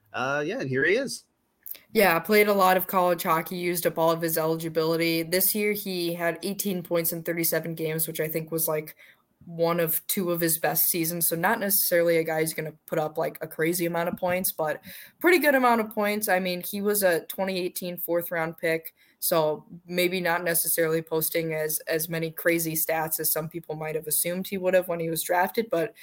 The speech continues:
Speaker 2: still did pretty good. I mean, he, a little bit older just 'cause he did play five years of N C double A hockey, but it looks like he did join the E C H L for ten games, and he had five points in those ten games, so he was at least able to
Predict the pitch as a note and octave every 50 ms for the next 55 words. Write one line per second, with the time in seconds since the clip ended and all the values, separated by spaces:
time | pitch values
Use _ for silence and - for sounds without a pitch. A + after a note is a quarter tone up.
0 | - - - _ - - - C#4+ D4 C#4 C#4+ C4+ G#3+ G#3+ - A3+ G#3+ G#3+ G#3+ -
1 | F#3 F#3 F#3 F#3 F#3 F3+ - - E3 E3 F3+ F3 F3 F3 F3 F3 F3 E3 - _
2 | _ _ _ _ _ _ _ - - - - - - _ - - F3+ F3 F#3+ G#3
3 | A3 G#3 G3+ G3+ F#3+ F#3 F3+ F3+ F3+ F#3 F3+ F3 F3 F3 - - F#3 F3 E3 D#3+
4 | D#3+ E3 E3 D#3+ - E3 D#3+ D#3+ - D#3+ D#3+ D#3+ D#3+ D#3+ D#3+ E3 D#3+ D#3+ D#3+ D#3+
5 | D3+ D#3 - - - E3 D#3+ D#3+ - F3+ E3 E3 D#3 D#3 E3 D#3+ D#3 D#3+ D#3+ D#3
6 | D#3 D#3+ D#3+ - E3 D#3+ D#3+ D#3 D3+ D3+ D3+ D3+ - - - - - - - -
7 | F#3+ G#3+ C4+ A#3+ - - C#4 C4 - - - - - - G3+ F#3 F3+ F#3+ G#3 G#3+
8 | G#3+ G#3+ G#3 G#3 G3+ G3 E3 F#3 F#3+ - - F#3 F3+ F3+ - F3+ E3+ F3 - E3+
9 | E3 - - E3+ E3+ F#3+ F3+ E3+ D#3+ E3 E3+ F3 F3 F3 F3 E3+ D#3+ D#3+ - -
10 | D3 D3 E3+ F3+ - - - E3+ E3+ F#3 - A3+ A#3 A#3+ A#3+ A#3+ - B3+ B3+ B3
11 | B3 C4+ C#4 D4 D4 D4 - - G3 G3 - G3+ G3+ F#3+ F#3+ - - - C4 B3+
12 | - E3 E3+ F#3+ G#3 G3+ G3 - - D#3+ D3